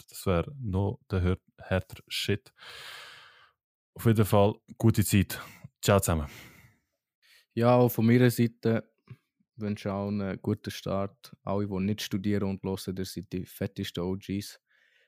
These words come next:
Speaker 2: Und, ähm, ja, das war so ein bisschen die erste Folge gewesen. Es werden noch mehrere rauskommen in Zukunft. Und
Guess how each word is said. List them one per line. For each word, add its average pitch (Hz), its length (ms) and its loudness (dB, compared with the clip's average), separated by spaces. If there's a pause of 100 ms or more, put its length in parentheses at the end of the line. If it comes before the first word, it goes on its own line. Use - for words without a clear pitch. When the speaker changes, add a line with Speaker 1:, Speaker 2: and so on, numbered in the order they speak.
(120)
Speaker 2:
Und, 95 360 -2
ähm, 90 600 -6
ja, 107 160 6
das 120 200 4
war 135 80 4
so 143 60 4
ein 131 100 8
bisschen 127 260 4
die 131 80 2
erste 143 300 2
Folge 127 380 2
gewesen. 120 160 2
Es 107 100 -4
werden 98 280 -2
noch 107 60 2
mehrere 110 440 2
rauskommen 95 560 -8
in 98 80 -8
Zukunft. 92 640 -8
Und 95 320 -10